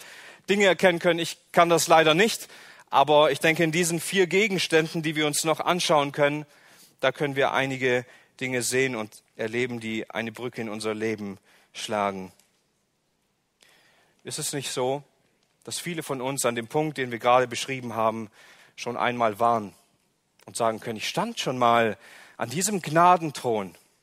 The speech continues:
Ich stand schon mal vor diesem Gott und ich musste nicht sterben, weil Jesus für mich gestorben ist und mir vergeben hat.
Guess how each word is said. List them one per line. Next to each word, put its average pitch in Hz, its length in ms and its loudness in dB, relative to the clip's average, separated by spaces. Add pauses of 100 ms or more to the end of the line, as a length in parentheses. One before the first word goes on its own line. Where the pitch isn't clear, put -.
(480)
Ich 175 120 -2
stand 240 300 4
schon 208 160 2
mal 175 180 8
vor 190 160 4
diesem 185 340 0
Gott 208 280 4
und 170 100 0
ich 165 100 -4
musste 185 300 0
nicht 196 200 0
sterben, 220 500 4
weil 175 260 6 (320)
Jesus 233 440 0
für 208 140 2
mich 202 160 0
gestorben 214 500 4
ist 190 180 0
und 185 120 0
mir 190 140 2
vergeben 185 520 2
hat. - 280 0